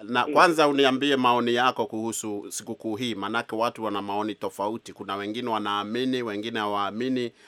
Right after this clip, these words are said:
Speaker 1: wengine hupenda kula na kunywa, lakini hawaamini, eh, kidini. Eh, wewe maoni yako ni yapi kuhusu Krismasi hii ama sikukuu hii?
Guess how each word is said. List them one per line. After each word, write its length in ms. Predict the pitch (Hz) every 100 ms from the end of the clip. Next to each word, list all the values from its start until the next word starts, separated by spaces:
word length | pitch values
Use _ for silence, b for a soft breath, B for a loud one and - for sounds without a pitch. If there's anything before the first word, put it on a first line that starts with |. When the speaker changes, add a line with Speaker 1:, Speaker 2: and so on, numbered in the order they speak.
| B
Speaker 1:
wengine 320 | 98 101 123
hupenda 420 | 117 - 117 104
kula 420 | 87 131 139 135 120
na 140 | 104
kunywa, 480 | - 143 135 127 117 B B
lakini 320 | 95 117 117
hawaamini, 640 | 110 104 104 113 120 110 104
eh, 360 | - 98 98
kidini. 680 | - 104 107 120 123 123 120 b b b 104
Eh, 240 | 107 117
wewe 380 | 147 156 143 123
maoni 340 | 117 123 127 131
yako 260 | 156 151
ni 160 | 123 120
yapi 260 | 123 113 107
kuhusu 440 | 107 107 - 98 -
Krismasi 680 | - 113 - 110 107 104 107
hii 260 | 101 104 92
ama 200 | 98 92
sikukuu 340 | - 101 80
hii? 360 | 78 76 -